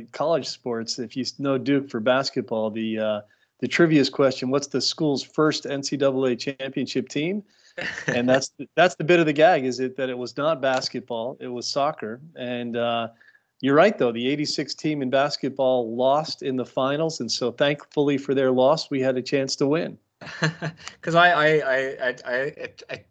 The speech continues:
Speaker 2: totally as-, uh, associate Duke with basketball. You know, it was
Speaker 1: Yeah,
Speaker 2: Zion
Speaker 1: exactly.
Speaker 2: Williamson there and all that was last year.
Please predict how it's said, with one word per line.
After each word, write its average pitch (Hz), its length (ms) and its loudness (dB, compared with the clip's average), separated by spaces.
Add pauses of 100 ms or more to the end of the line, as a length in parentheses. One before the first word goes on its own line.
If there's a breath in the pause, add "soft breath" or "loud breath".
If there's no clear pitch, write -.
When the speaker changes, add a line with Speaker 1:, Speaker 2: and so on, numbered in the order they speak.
(120)
Speaker 2:
totally 160 480 0
as-, - 300 -6
uh, 113 340 2
associate 107 640 -2
Duke 113 380 -4
with 95 180 -2
basketball. 101 580 0
You 98 120 -2
know, 107 160 -2
it 139 160 -10
was 170 200 -4
Speaker 1:
Yeah, 196 60 4
Speaker 2:
Zion 240 160 4
Speaker 1:
exactly. 185 360 2
Speaker 2:
Williamson 131 600 -8
there 120 360 2
and 107 200 -4
all 107 140 -2
that 104 160 -6
was 98 320 -12
last 110 320 -6
year. 95 200 -6